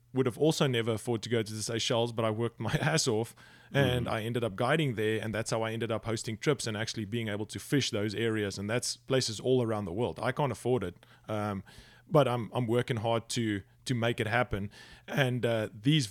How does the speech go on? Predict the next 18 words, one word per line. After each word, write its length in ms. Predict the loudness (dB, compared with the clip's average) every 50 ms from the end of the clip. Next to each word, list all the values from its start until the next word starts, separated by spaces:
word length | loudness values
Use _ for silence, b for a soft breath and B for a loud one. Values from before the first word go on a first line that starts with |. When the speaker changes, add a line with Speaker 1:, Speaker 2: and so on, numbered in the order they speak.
| -6 -14 -4 2
Speaker 1:
videos 520 | 4 4 6 6 6 4 4 2 0 -2
are 80 | -4 -2
just 260 | 0 -2 -2 -2 -6
to 60 | -8 -6
create 360 | -2 0 2 2 0 0 0
that 180 | -2 -4 -4
dream 480 | -4 0 0 2 2 2 2 0 -2 -2
and 140 | -4 -6 -6
to 80 | -6 -4
show 180 | 0 0 0
people 240 | 0 0 -2 -2 -2
what's 160 | -4 -4 -2
out 220 | -2 -2 -2 -2 -2
there 160 | -2 -4 -4
to 220 | -4 -6 -6 -6
potentially 560 | -6 -6 -4 -2 -2 -2 -2 -2 -4 -4 -4 -2
go 140 | -2 -2
and 220 | 0 -2 -2 -4